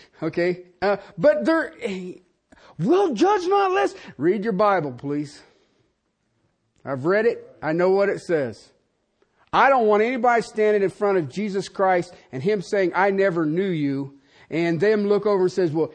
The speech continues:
he never challenged me." That ain't gonna be on my head.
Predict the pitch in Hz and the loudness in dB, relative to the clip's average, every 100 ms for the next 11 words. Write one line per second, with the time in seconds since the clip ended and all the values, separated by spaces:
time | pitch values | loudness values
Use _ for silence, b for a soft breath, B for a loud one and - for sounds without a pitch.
0 | B - 285 311 247 214 196 - 233 190 | B -4 0 2 2 2 0 -4 -2 -2
1 | 147 117 120 101 - _ _ _ _ _ | -2 -6 -10 -14 -16 _ _ _ _ _
2 | _ _ _ _ _ _ _ _ _ _ | _ _ _ _ _ _ _ _ _ _
3 | _ _ _ _ _ _ _ _ _ _ | _ _ _ _ _ _ _ _ _ _
4 | _ _ _ _ _ _ _ _ 120 185 | _ _ _ _ _ _ _ _ -2 0
5 | 190 175 170 160 165 156 151 151 143 131 | 2 0 -2 -2 0 0 -2 -4 -4 -6
6 | 95 | -8